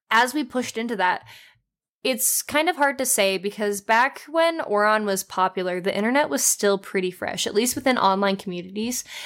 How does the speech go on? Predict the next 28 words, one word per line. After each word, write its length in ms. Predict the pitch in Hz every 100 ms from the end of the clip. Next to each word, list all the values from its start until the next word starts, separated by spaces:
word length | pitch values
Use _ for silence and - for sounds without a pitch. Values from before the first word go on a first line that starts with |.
| -
There 160 | 254 262
wasn't 300 | 269 311 277
much 160 | 269
outreach 440 | - 196 - 190 -
between 440 | 196 - 185 175
then. 180 | 180 190
A 80 | 196
lot 180 | 202 269
of 60 |
people 240 | 302 269 254
didn't 160 | 240
have 140 | 220 214
experience 520 | 214 - 320 294 240
in 60 |
the 60 | 196
matter. 340 | 185 - - - - -
And 120 | - 247
so 140 | 277
obviously, 800 | - 254 330 294 - - 190 202
like, 340 | 190 175 175
these 260 | 220 247 226
jokes, 680 | 196 180 202 - - - 220 - _ 254 190
you 160 | 220
can 280 | 254 220 208
watch 300 | 180 180 -
them 160 | 262 220
now, 400 | 160 175 202 220 - - - -
and 460 | 214 202 202 185